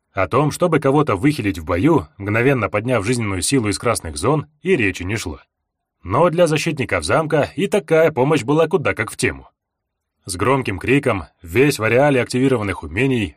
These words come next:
Эрни взлетел по лестнице и врубился в несколько столпившихся у зубцов полуэльфов.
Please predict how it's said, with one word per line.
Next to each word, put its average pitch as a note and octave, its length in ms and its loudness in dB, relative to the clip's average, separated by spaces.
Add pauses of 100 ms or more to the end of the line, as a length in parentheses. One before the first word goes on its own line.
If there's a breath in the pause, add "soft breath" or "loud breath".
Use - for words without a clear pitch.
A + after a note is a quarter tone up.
Эрни B2+ 440 2
взлетел B2 420 2
по G#2 100 -2
лестнице B2 560 0
и A#2 180 0
врубился C#3 540 0
в F#2+ 60 -6
несколько D3+ 400 0
столпившихся D#3+ 640 -2
у D#3 80 0
зубцов B2 380 -2
полуэльфов. G#2 640 0